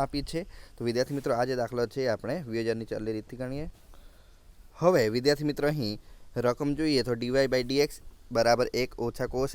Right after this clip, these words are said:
x છેદમાં એક વત્તા cos x. હવે વિદ્યાર્થી મિત્રો, આપણે જાણીએ છીએ કે વન માઇનસ cos x જે અંશમાં છે,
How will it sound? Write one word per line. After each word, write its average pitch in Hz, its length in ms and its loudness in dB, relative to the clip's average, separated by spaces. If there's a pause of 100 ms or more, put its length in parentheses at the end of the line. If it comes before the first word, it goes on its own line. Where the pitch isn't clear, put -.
x - 160 -10
છેદમાં 123 300 -2 (180)
એક 117 160 -6
વત્તા 107 360 -4
cos 117 200 -2
x. - 160 -6 (300)
હવે 147 220 4
વિદ્યાર્થી 160 340 -2
મિત્રો, 156 160 -2
આપણે 143 240 -2
જાણીએ 147 300 -2
છીએ 143 80 -2
કે 135 120 -4
વન 120 320 0
માઇનસ 160 360 -2
cos 131 180 -4
x 120 160 -8
જે 139 80 2
અંશમાં 165 500 -2
છે, 98 240 -4